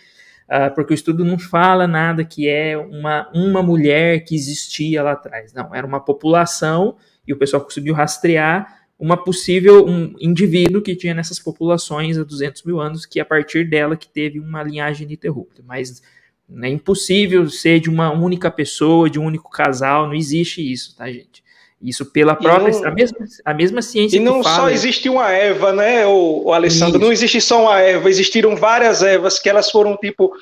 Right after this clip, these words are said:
Speaker 2: a, aonde você pegou uma população e conseguiu rastrear até a
Speaker 1: Isso.
Speaker 2: ancestral comum de todas, aí essa ancestral comum daquela população, ela é a Eva mitocondrial,
Speaker 1: Sim.
Speaker 2: entendeu?
Speaker 1: Exatamente.
Speaker 2: É, no caso,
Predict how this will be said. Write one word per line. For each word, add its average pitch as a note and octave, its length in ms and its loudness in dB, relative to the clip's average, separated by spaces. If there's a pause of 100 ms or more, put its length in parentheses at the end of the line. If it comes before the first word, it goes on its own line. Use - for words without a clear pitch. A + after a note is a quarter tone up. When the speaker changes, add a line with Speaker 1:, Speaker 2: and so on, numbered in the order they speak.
(420)
Speaker 2:
a, F#3+ 420 2 (120)
aonde C#4 380 4
você D4+ 260 2
pegou G#3 500 4
uma G3 160 2
população G#3 580 2
e A3+ 60 2
conseguiu A3 500 2
rastrear G3+ 840 2 (220)
até G3+ 420 2
a A#3 60 4
Speaker 1:
Isso. B3+ 100 4
Speaker 2:
ancestral A#3 440 2
comum A#3+ 320 4
de A#3 240 0
todas, B3+ 560 4 (240)
aí F#3 240 4
essa C#4+ 240 4
ancestral C4 400 2
comum A3 380 4
daquela A#3 300 2
população, A3 840 2 (360)
ela G#3+ 360 4 (260)
é F3 120 2
a F#3 180 2
Eva A3 560 4 (240)
mitocondrial, F#3+ 1120 0 (180)
Speaker 1:
Sim. C#3+ 220 -10
Speaker 2:
entendeu? D#3+ 460 0 (360)
Speaker 1:
Exatamente. E3 260 4 (100)
Speaker 2:
É, E3+ 120 4
no F3 140 2
caso, F3 580 0